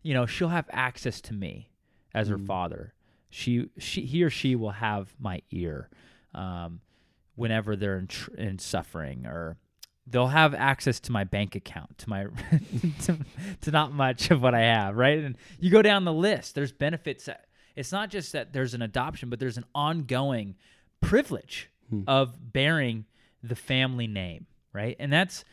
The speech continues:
Speaker 1: that's one of the things that I want, that I think I was missing when I was studying this doctrine, that I was missing. It's like, yeah, I've been adopt-, adopted into God's family,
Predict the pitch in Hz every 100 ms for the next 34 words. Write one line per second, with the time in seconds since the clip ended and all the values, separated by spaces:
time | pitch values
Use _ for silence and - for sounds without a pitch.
0 | - - 214 202 160 170 175 143 143 139
1 | 123 113 117 123 - 131 127 123 156 143
2 | 139 117 107 113 - 98 104 120 120 120
3 | 113 110 - 85 - 104 95 135 135 117
4 | 104 104 104 117 120 190 147 - - -
5 | 143 180 151 131 135 151 _ - 117 120
6 | 139 135 113 107 107 101 - - 120 156
7 | 101